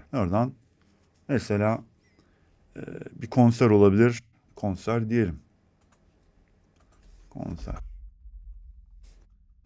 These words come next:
Konser dedik. Buraya mesela gene açıklama, arka plan rengi demiş, metin rengi, yaş grubu. Her yaştan ancak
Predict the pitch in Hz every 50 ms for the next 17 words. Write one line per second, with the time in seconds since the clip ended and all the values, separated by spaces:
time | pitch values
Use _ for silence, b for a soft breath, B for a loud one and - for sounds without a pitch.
0 | _ _ - - 139 127 113 - - 110 95 85 87 90 85 92 117 120 117 -
1 | - - - - - - 135 127 113 110 110 113 107 98 - 107 104 104 104 104
2 | 104 104 104 101 101 98 - - _ - 101 95 101 104 104 98 92 - 107 101
3 | - - 104 104 101 95 92 85 85 87 87 101 95 104 101 - - 104 98 101
4 | 104 101 - - - - - 110 110 104 98 98 - - - 98 92 87 - -
5 | - - _ _ _ _ _ _ _ _ _ _ _ _ - 185 175 131 123 110
6 | 101 95 - - 131 135 143 151 160 160 - _ _ _ _ _ - 135 123 113
7 | 107 110 120 123 120